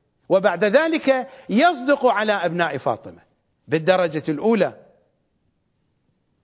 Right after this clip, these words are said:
فاطمة هي، يمكن أن أقول، هي ولد محمد،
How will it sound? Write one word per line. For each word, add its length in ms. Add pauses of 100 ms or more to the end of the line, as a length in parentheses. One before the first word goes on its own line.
(1600)
فاطمة 880 (680)
هي، 560 (3750)
يمكن 440
أن 200
أقول، 440 (140)
هي 220
ولد 460
محمد، 600